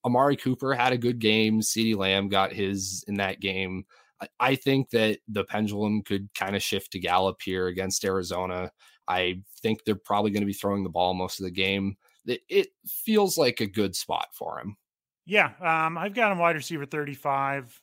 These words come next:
Speaker 2: I, I think the threat's always there for a blow-up week. So, yeah, I, I think I'm on board with that one. And his floor hasn't been that bad, you know? I mean, he's getting you close to ten P P R points most weeks. So I think I'm on board with you there.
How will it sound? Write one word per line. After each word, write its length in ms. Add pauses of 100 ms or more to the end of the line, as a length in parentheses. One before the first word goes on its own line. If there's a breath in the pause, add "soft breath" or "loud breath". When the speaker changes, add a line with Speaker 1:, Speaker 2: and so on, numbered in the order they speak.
(220)
Speaker 2:
I, 280
I 40
think 220
the 80
threat's 360
always 280
there 320 (120)
for 240
a 60
blow-up 440
week. 260
So, 160
yeah, 220
I, 360
I 40
think 180
I'm 120
on 140
board 240
with 140
that 200
one. 240
And 140 (240 soft breath)
his 160
floor 280
hasn't 240
been 140
that 200
bad, 380
you 140
know? 200
I 60
mean, 120
he's 140
getting 180
you 120
close 300
to 100
ten 200
P 160
P 120
R 120
points 360
most 220
weeks. 320
So 100
I 540
think 120
I'm 120
on 100
board 240
with 180
you 120
there. 280